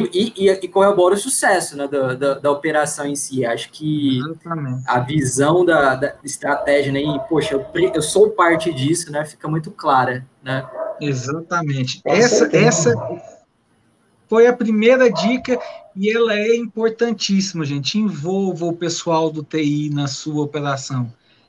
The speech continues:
Speaker 2: Envolva ele, não deixe ele só como coadjuvante, não. Não deixe ele só como pra resolver o problema, hora que o sistema travar.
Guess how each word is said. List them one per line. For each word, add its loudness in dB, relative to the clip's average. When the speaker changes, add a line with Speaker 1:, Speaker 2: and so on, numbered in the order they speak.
Speaker 2:
Envolva 2
ele, 2
não 2
deixe 6
ele 0
só 0
como 2
coadjuvante, -2
não. -2
Não 0
deixe 6
ele 4
só 2
como 0
pra 0
resolver 2
o 6
problema, 2
hora 4
que 0
o 0
sistema -2
travar. 2